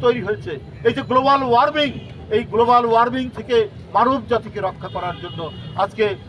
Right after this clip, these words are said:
পু-, পৃথিবীর দেশে দেশে আপনার গণতান্ত্রিক পরিবেশ দরকার। প্রথমে এই কারণে যে গণতন্ত্র থাকলে মানুষ স্বাধীনভাবে কথা বলতে পারবে এবং রাষ্ট্রীয় অন্যায়গুলোর বিরুদ্ধে সে সোচ্চার হতে পারবে।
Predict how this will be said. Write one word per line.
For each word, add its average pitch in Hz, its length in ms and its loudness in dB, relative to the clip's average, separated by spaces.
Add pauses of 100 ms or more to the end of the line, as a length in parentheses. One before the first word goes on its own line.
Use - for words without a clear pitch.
(220)
পু-, 262 240 -8
পৃথিবীর 254 380 -4 (140)
দেশে 285 240 2
দেশে 240 300 0 (1300)
আপনার 170 320 -2
গণতান্ত্রিক 196 580 0 (120)
পরিবেশ 226 340 2 (160)
দরকার। 202 280 2 (100)
প্রথমে 233 260 -2 (120)
এই 220 140 -6
কারণে 240 260 0 (440)
যে 185 100 -8 (100)
গণতন্ত্র 254 540 4
থাকলে 247 340 -2 (460)
মানুষ 220 200 0 (100)
স্বাধীনভাবে 240 540 0
কথা 220 200 2
বলতে 247 260 -2
পারবে 254 320 2 (440)
এবং 226 160 4
রাষ্ট্রীয় 233 540 4
অন্যায়গুলোর 277 680 0
বিরুদ্ধে 190 320 -6 (320)
সে 220 120 0 (100)
সোচ্চার 254 460 0
হতে - 220 -10
পারবে। - 180 -8